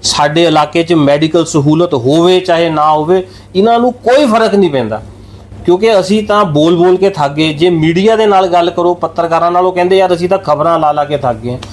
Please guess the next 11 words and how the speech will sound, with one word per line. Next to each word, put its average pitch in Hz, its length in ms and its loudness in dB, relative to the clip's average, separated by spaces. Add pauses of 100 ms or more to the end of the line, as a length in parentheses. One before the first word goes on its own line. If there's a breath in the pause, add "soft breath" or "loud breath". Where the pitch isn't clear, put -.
(200 loud breath)
ਕਿ 202 140 2
ਸਰਕਾਰ 160 580 0
ਨੂੰ 165 220 -2
ਕੋਈ 202 200 0
ਫਰਕ 190 280 -2
ਨਹੀਂ 175 140 2
ਪੈਂਦਾ, 160 420 -2 (240 loud breath)
ਇੱਥੇ 165 200 -2
ਲੋਕ 156 240 0
ਮਰ 131 280 0
ਜਾਣ 156 360 0